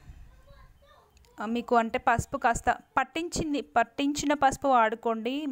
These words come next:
ఆ, బయట దొరుకుతాయి కదా కొమ్ములు, అవి తీసుకొచ్చేసి, ఆ, మర ఆడించుకోండి. ఆ, బయట ప్యాకెట్స్ అస్సలు యూజ్ చేయకండి. ఆ, వీడు మా పెద్దబ్బాయి రిషిక్ ప్రసాద్,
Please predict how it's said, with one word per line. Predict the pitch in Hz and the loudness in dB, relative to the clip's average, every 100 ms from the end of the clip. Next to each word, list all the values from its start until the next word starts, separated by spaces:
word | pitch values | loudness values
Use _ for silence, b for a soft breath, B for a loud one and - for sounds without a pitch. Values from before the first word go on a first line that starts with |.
| 226 220 214 | -8 -10 -4
ఆ, | 208 | -2
బయట | 208 214 220 | 0 -2 -2
దొరుకుతాయి | 220 214 233 220 | -10 -8 -4 -2
కదా | 226 | -2
కొమ్ములు, | 233 220 214 214 311 B B B B B B - | -2 -6 -4 -6 -8 B B B B B B -2
అవి | 214 247 247 247 | 0 2 0 0
తీసుకొచ్చేసి, | 247 240 - 247 240 254 240 277 294 330 311 - - | -4 -8 0 0 0 -4 -4 -4 -2 -2 -6 -12 -4
ఆ, | 214 214 | -2 0
మర | 214 220 | 0 2
ఆడించుకోండి. | 240 220 220 247 - - 226 226 381 - b b b b b _ - | 4 2 0 -4 -4 0 0 2 -2 -6 b b b b b _ -12
ఆ, | 196 202 202 202 202 196 196 B B B B B B B B _ _ _ _ _ _ - | -8 -6 -6 -4 -6 -6 -10 B B B B B B B B _ _ _ _ _ _ -10
బయట | 208 214 214 247 233 | -2 -2 0 0 0
ప్యాకెట్స్ | 233 233 220 269 262 | 0 -2 0 -6 -8
అస్సలు | 233 214 247 | -6 -4 -4
యూజ్ | 240 226 226 233 | -4 -4 -2 -4
చేయకండి. | 214 220 226 359 480 - _ _ | -2 -4 -2 -2 -2 -8 _ _
ఆ, | - - - | -16 -10 -8
వీడు | 196 233 240 | -4 0 0
మా | 240 226 | 2 0
పెద్దబ్బాయి | - 226 196 214 233 311 466 _ _ | 2 0 2 0 0 0 -4 _ _
రిషిక్ | - 214 - - | -12 -10 -10 -8
ప్రసాద్, | 226 226 226 214 269 | -4 -2 0 -2 -2